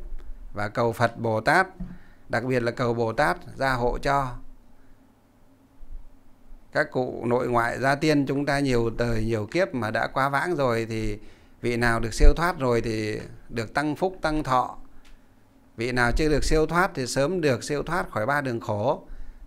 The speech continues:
sinh quái trời người hoặc sinh về cõi Phật, hưởng phúc báo, có thọ mạng,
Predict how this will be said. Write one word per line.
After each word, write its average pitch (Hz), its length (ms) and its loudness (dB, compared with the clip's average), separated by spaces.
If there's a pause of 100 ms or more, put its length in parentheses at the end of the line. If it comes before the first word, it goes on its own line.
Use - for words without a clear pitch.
(140)
sinh 143 280 -2
quái 147 200 4
trời 120 260 0
người 117 280 2
hoặc 110 180 -2
sinh 147 280 6
về 131 160 0
cõi 139 180 -2
Phật, 151 200 0 (1400)
hưởng 104 240 -6
phúc 165 220 0
báo, 143 280 4
có 156 220 4
thọ 131 220 0
mạng, 113 340 -2